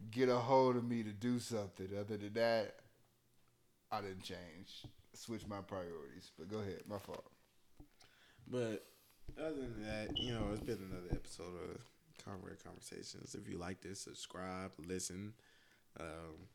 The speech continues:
Speaker 2: we're gonna try to do this earlier so Josh ain't over here like a pawpaw and shit. Motherfucker slept from the time he got off work, and the
Speaker 1: Mm-hmm.
Speaker 2: motherfucker's still sleepy.
Speaker 1: I'm drained.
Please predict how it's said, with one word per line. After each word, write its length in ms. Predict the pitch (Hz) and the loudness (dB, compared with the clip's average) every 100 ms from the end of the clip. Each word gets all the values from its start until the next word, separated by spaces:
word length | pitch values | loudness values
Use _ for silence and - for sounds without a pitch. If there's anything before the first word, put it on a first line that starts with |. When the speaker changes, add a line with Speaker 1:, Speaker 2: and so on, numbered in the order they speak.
| - 294 - - 294 - - - _ - - - - - - | -18 -18 -20 -20 -20 -20 -20 -20 _ -20 -20 -20 -20 -18 -10
Speaker 2:
we're 80 | 101 | -8
gonna 120 | 90 | -4
try 180 | 95 90 | -2 -2
to 40 | |
do 160 | 85 92 | -2 -2
this 160 | 85 - | -4 -2
earlier 420 | 101 101 95 90 | 0 2 0 -2
so 160 | 87 85 | -4 -6
Josh 340 | 85 92 92 | -4 -2 -2
ain't 140 | 90 87 | -2 -4
over 120 | 87 90 | -6 -4
here 100 | 82 | -6
like 180 | 85 82 | -6 -10
a 140 | - | -6
pawpaw 280 | 95 95 90 87 85 | -4 -4 -4 -4 -4
and 100 | 85 | -6
shit. 400 | - 87 87 87 - - - - | -6 -6 -6 -8 -14 -20 -18 -8
Motherfucker 360 | 98 90 95 90 | -6 -4 -6 -4
slept 420 | - 110 104 - | -4 -2 -2 -4
from 140 | 95 | -10
the 60 | 87 | -8
time 220 | 98 95 | -6 -4
he 80 | 95 | -4
got 200 | 95 92 | -2 -2
off 200 | 90 87 | -2 0
work, 300 | 101 104 - - - - - 120 | 2 2 0 -10 -20 -20 -14 -8
and 100 | 117 | -4
the 40 | |
Speaker 1:
Mm-hmm. 180 | 110 92 | -4 -4
Speaker 2:
motherfucker's 280 | 90 82 85 | -4 -6 -4
still 280 | - 107 | 0 0
sleepy. 500 | 98 - 92 - - - - | 0 -2 -4 -4 -12 -12 -6
Speaker 1:
I'm 180 | 120 139 | -6 -4
drained. 640 | 113 113 151 151 95 87 | 0 2 4 2 0 -4